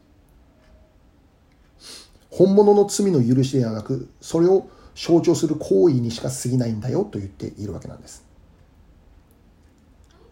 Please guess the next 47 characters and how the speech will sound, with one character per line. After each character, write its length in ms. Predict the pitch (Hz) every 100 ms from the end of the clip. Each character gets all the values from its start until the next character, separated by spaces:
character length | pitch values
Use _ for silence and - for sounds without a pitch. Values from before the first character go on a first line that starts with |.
| _ 254 277 320 _ 370 453 381 _ 180 - _ _ - - _ _
だ 80 | 160
か 80 | 147
ら 60 |
ヨ 100 | 139
ハ 100 | 165
ネ 80 | 156
の 80 | 127
や 100 | 120
っ 20 |
た 100 | 123
バ 160 | 123 123
プ 80 | -
テ 60 |
ス 120 | 135
マ、 160 | 131 107
水 220 | 127 127 147
の 60 |
バ 100 | 139
プ 80 | 135
テ 60 | 139
ス 120 | 131
マ 80 | 113
と 120 | -
い 0 |
う 40 |
の 60 | 113
は 180 | 131 - - - - _ _ -
影 300 | - 233 185
で 120 | 123
あ 20 | 110
っ 40 |
て、 300 | - 117 104
本 300 | - 214 214
体 200 | - 123
は 300 | 135 190 - - _ _ _ _
私 340 | 123 131 139 143
の 180 | 135 135
後 160 | 131
に 140 | 120 127
来 140 | -
ら 80 | 123
れ 100 | 120
る 80 | 117
方 200 | 107 117
が 80 |
い 120 | 113 -
て、 280 | 196 202